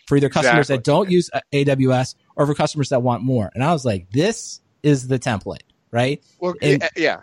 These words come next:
Speaker 2: 'cause they're already competing with the, all the open source installations of A W S, of, of Grafana. You know, everyone who just has it on-prem or, you know, running on A W S, managing it themselves. And now, like, do you want a two-front,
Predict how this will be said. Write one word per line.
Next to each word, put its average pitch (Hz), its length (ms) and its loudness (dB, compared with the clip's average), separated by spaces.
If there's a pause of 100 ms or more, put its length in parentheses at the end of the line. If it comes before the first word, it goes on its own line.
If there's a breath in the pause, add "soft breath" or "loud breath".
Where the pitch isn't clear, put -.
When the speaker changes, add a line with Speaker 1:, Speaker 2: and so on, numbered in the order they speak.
(100)
Speaker 2:
'cause 165 160 -8
they're 180 180 4
already 208 300 2
competing 175 560 -10
with 127 160 -4
the, 127 100 -4
all 131 160 4
the 143 120 -2
open 135 220 -4
source 123 280 -6
installations 107 840 -6
of 104 220 -8
A 107 200 2
W 98 260 -2
S, - 120 -4
of, 110 460 0
of 107 260 0
Grafana. 98 640 -4
You 117 100 -2
know, 107 120 2
everyone 131 360 2
who 131 140 -4
just 120 200 -10
has 117 160 -2
it 120 80 -8
on-prem 117 520 -4
or, 104 240 -2
you 107 100 -4
know, 101 60 -2
running 120 280 0
on 120 140 0
A 110 120 2
W 110 280 2
S, 107 380 -2
managing 123 360 0
it 117 80 -16
themselves. 120 680 2 (460 loud breath)
And 127 120 0
now, 151 420 0
like, 127 280 -4
do 127 80 -14
you 120 100 -12
want 139 200 -8
a 139 40 -8
two-front, 139 540 -10